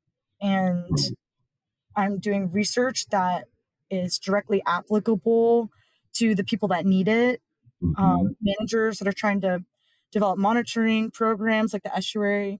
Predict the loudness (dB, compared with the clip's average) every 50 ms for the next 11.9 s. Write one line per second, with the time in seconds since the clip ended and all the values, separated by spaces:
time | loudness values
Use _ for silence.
0 | _ _ _ -8 -6 -2 -2 -2 0 0 -2 -2 -2 -4 -8 -10 -8 -8 -4 -2
1 | -2 -2 -2 -2 -2 -2 -2 -4 -6 _ _ _ _ _ _ _ _ _ -2 0
2 | 0 0 0 -2 -2 -6 -10 _ _ _ _ _ _ _ _ -4 -2 -2 -2 -2
3 | -4 -6 -8 -8 -6 -2 0 0 2 2 2 2 2 0 -4 _ _ _ _ -4
4 | -2 0 0 0 -2 -2 -2 -2 0 2 2 2 2 2 0 0 -2 -4 -2 0
5 | -2 -2 0 0 0 0 0 0 0 -2 -4 -8 _ _ _ _ _ _ _ _
6 | _ _ _ _ _ _ _ -10 -6 -6 -4 -4 -4 -6 -4 -4 -2 0 0 0
7 | 0 -2 -2 -4 -4 -4 -6 _ -6 -2 -2 -2 0 2 0 0 0 _ -16 -12
8 | -12 -12 -12 -12 -16 -18 -14 -6 -2 0 0 0 0 0 -2 0 0 0 -2 -2
9 | -2 0 2 2 2 4 2 0 0 0 0 0 0 0 0 2 2 2 2 2
10 | 0 -4 -4 -6 -8 -10 -12 -14 -16 _ _ _ _ _ _ _ _ _ _ _
11 | _ _ _ _ _ _ 2 2 4 4 4 2 2 2 2 0 -2